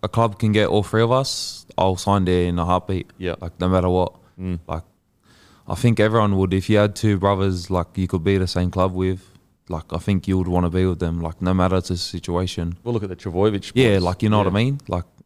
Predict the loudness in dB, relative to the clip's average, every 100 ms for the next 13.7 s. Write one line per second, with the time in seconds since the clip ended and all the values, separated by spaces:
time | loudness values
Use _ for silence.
0 | _ _ _ _ _ -6 0 0 0 0
1 | 0 0 -2 -6 _ _ _ _ _ 0
2 | 0 0 2 2 0 -2 -6 -2 -2 2
3 | 2 4 2 4 4 4 0 -4 0 0
4 | 0 -2 0 -2 -2 -2 2 2 2 0
5 | -6 _ _ -2 0 0 -2 -4 -6 -6
6 | -14 -8 0 2 2 2 0 -2 -2 0
7 | 0 -2 -8 _ -8 -6 -6 -8 -10 -4
8 | 2 4 4 2 -4 -4 -4 0 0 0
9 | -4 -12 _ _ _ -8 -4 -2 -4 -4
10 | 0 0 0 -6 _ _ 0 0 0 -4
11 | -6 -8 -16 _ _ _ -4 -2 -2 -6
12 | -10 -16 _ _ _ _ _ _ _ _
13 | -2 0 2 0 -2 -2 -6